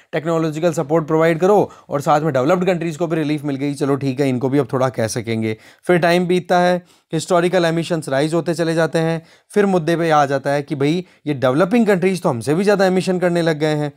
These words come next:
फिर आपको पता ही है दो हज़ार पन्द्रह में कोपेनहेगन, दो हज़ार पन्द्रह क्या, फिर, अ, ये जो कोपेनहेगन वाला जो कॉप फिफ्टीन होता है, कॉन्फ्रेंस ऑफ पार्टी, उसमें ही फाइनल किया जाता है कि जी चलो ठीक है, सौ बिलियन डॉलर का हम हेल्प कर देंगे, जो बड़े कंट्रीज थे, इन्होंने कह दिया था ना,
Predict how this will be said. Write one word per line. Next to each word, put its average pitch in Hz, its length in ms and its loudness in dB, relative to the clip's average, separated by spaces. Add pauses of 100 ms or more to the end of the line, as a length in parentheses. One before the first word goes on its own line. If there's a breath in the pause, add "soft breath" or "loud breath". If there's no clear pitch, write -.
(280 soft breath)
फिर 202 140 4
आपको 175 240 2
पता 175 200 -4
ही 185 80 0
है 185 60 -2
दो 170 140 -2
हज़ार 170 200 -2
पन्द्रह 156 300 -6
में 160 120 -8
कोपेनहेगन, 147 800 -2
दो 147 160 2
हज़ार 175 160 4
पन्द्रह 170 260 0
क्या, 156 180 0 (340 loud breath)
फिर, 180 180 4
अ, 143 680 2
ये 143 180 2
जो 151 120 0
कोपेनहेगन 165 880 0
वाला 165 240 2
जो 151 260 -2 (280 soft breath)
कॉप 214 200 2
फिफ्टीन 220 480 0
होता 143 240 0
है, 98 100 -10
कॉन्फ्रेंस 151 500 -4
ऑफ 160 140 -2
पार्टी, 117 340 -2 (480)
उसमें 180 280 4
ही 190 80 6
फाइनल 170 340 2
किया 175 220 0
जाता 170 220 2
है 165 160 2 (240 soft breath)
कि 175 80 -6
जी 165 100 -2
चलो 170 220 0
ठीक 160 180 0
है, 170 60 2
सौ 180 200 2
बिलियन 160 280 0
डॉलर 139 260 -2
का 143 120 0
हम 135 160 -4
हेल्प 120 200 -6
कर 120 140 -4
देंगे, 107 240 -6
जो 113 140 -6
बड़े 117 200 -4
कंट्रीज 117 420 -4
थे, 123 40 -2
इन्होंने 120 240 -2
कह 123 140 -2
दिया 135 200 2
था 139 60 0
ना, 175 220 2